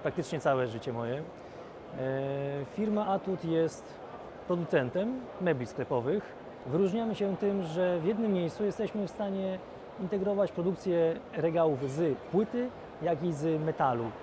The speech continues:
Posiadamy własny, nowoczesny park maszynowy. W dziale obróbki metalu posiadamy lasery do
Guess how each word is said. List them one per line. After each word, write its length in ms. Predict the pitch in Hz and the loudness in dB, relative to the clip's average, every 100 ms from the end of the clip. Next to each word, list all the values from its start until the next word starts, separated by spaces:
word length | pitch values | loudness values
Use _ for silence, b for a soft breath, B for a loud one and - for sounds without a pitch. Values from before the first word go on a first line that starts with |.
| - - | -10 -2
Posiadamy 440 | 220 240 226 208 | 0 2 2 2
własny, 400 | 175 202 - 196 | 2 2 2 0
nowoczesny 760 | 180 165 175 170 170 160 160 160 - - - | 2 2 2 0 0 0 0 -2 -6 -6 4
park 240 | 165 151 - - - | 6 4 -2 -14 -8
maszynowy. 640 | 143 - 147 139 131 160 175 - | -6 -4 0 0 2 2 0 -6
W 60 | 160 | 0
dziale 160 | 185 | 4
obróbki 400 | 190 165 190 - | 4 4 0 0
metalu 840 | 175 165 147 147 160 156 147 143 131 - | 0 0 0 2 2 2 2 0 0 -2
posiadamy 680 | 135 147 147 147 147 143 | -4 -2 -2 -2 -4 -4
lasery 720 | 139 151 - 185 170 151 135 131 - - | -2 -2 2 2 4 2 2 -2 -8 -6
do 260 | 127 127 | -2 0